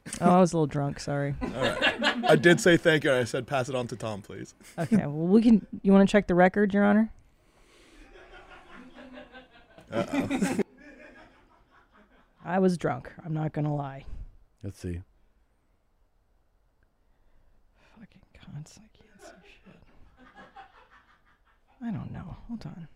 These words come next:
Speaker 1: Okay. You read it. Read the exchange.
Speaker 3: Okay.
Speaker 1: 'Cause he didn't initiate. He didn't initiate thank you.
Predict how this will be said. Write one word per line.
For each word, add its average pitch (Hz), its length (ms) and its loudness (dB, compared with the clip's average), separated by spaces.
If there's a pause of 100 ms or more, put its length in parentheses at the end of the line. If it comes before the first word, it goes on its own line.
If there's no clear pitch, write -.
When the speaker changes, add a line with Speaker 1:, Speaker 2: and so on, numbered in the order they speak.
(3250)
Speaker 1:
Okay. 170 300 -10 (1700)
You 214 140 0
read 156 180 4
it. - 180 -6
Read 214 200 6
the 202 100 2
exchange. - 680 -10
Speaker 3:
Okay. 95 300 -6 (760)
Speaker 1:
'Cause 269 120 2
he 330 100 12
didn't 330 200 10
initiate. 220 840 8 (600)
He - 120 2
didn't 311 160 12
initiate 226 680 12
thank 208 340 6
you. 143 240 -4